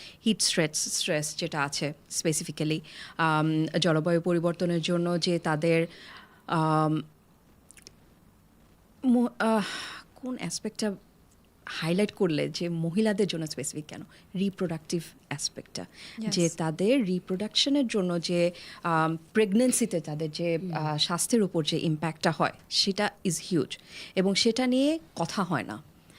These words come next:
Speaker 1: সবাই বলে যে আচ্ছা ছেলেদেরও তো সেম, আহ, এনভায়রনমেন্টে আছে,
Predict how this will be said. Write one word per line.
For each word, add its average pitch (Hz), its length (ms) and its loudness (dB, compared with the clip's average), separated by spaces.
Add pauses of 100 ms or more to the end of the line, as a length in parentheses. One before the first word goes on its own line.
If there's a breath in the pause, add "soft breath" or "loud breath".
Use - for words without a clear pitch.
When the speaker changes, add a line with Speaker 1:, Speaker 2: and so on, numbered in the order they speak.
(240 loud breath)
Speaker 1:
সবাই 247 300 2
বলে 269 260 4
যে 269 100 4
আচ্ছা 262 160 2
ছেলেদেরও 247 560 4
তো 247 300 4
সেম, 214 380 2 (300)
আহ, 190 300 4
এনভায়রনমেন্টে 202 580 4
আছে, 151 360 0